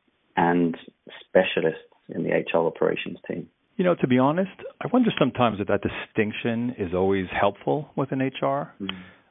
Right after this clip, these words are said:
Speaker 2: Um, I have had the experience that sometimes this idea takes hold that a generalist can't do a specialist role or vice versa, you know, as if they were in different
Speaker 1: Yeah.
Speaker 2: disciplines, yeah, which isn't the case, as we know. Look, in H R operations,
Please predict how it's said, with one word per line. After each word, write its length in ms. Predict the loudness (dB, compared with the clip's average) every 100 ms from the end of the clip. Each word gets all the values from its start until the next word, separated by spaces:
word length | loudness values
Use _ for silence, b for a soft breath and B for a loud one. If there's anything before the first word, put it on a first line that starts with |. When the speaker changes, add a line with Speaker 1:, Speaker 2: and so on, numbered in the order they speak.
| -4
Speaker 2:
Um, 220 | -2 0
I 100 | 0
have 140 | 2
had 160 | 0 -2
the 100 | -2
experience 600 | -4 0 4 4 4 2
that 120 | -2 0
sometimes 520 | -2 2 2 2 0 -8
this 80 | -2 0
idea 320 | 0 -2 -2
takes 240 | -2 -4
hold 340 | -2 -2 0 -2
that 140 | -4
a 100 | -4
generalist 540 | -4 -4 -2 -4 -4 -6 -8
can't 160 | -6
do 120 | -6 -10
a 60 |
specialist 480 | -6 -6 -4 -10 -12 -4
role 440 | 2 2 2 0
or 120 | 0
vice 180 | -2 -2 -2
versa, 460 | -4 -4 -2 -4 -4 b b b -4
you 80 | 0
know, 80 |
as 120 | 2 4
if 160 | 2 2
they 80 |
were 160 | 2 2
in 100 | 2
different 320 | -2 -2 -2
Speaker 1:
Yeah. 60 | -2
Speaker 2:
disciplines, 480 | -2 -4 -6 -8 -12 _ _ -16 -8
yeah, 140 | -8
which 180 | -6 -6
isn't 180 | -6 -10
the 60 |
case, 320 | -6 -4 -4 -6
as 60 | -16 -12
we 80 |
know. 300 | -8 -6 -8 -14 _
Look, 180 | 2 4
in 80 | 2
H 200 | 0 2
R 80 | 4
operations, 640 | 4 4 4 4 0 -4